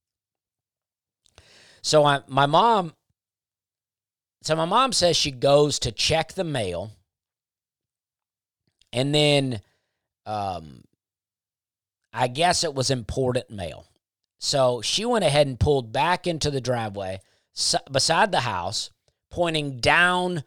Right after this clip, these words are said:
the hill towards the pond. And she gets out, leaves the car running, goes in to drop off the mail. I always make fun of,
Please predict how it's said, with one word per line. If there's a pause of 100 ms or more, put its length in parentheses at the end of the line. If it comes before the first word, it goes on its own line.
(120)
the
hill (760)
towards
the
pond. (920)
And
she
gets
out,
leaves
the
car
running,
goes
in
to
drop
off
the
mail. (760)
I
always
make
fun
of,